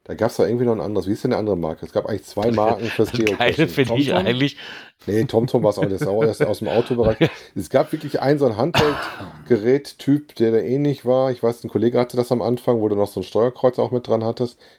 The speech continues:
Speaker 1: Wobei die, ich weiß gar nicht, ob die mit Touch und nicht mit Touch gab. Da waren's tatsächlich noch zwei, die da unterwegs waren, als ich angefangen hatte. Garmin und noch der andere.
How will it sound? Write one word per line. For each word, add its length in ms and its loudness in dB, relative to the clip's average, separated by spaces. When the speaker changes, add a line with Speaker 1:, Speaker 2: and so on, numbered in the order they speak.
Speaker 1:
Wobei 200 2
die, 160 -4
ich 80 -4
weiß 120 0
gar 100 0
nicht, 80 -2
ob 20 -20
die 80 -6
mit 120 -4
Touch 240 -2
und 60 -6
nicht 160 -6
mit 100 -8
Touch 160 -2
gab. 220 0
Da 160 2
waren's 180 2
tatsächlich 360 2
noch 120 2
zwei, 360 0
die 100 -4
da 80 2
unterwegs 520 -2
waren, 200 -2
als 140 -10
ich 60 -8
angefangen 440 -10
hatte. 180 -14
Garmin 340 0
und 140 -4
noch 140 -2
der 160 0
andere. 300 -8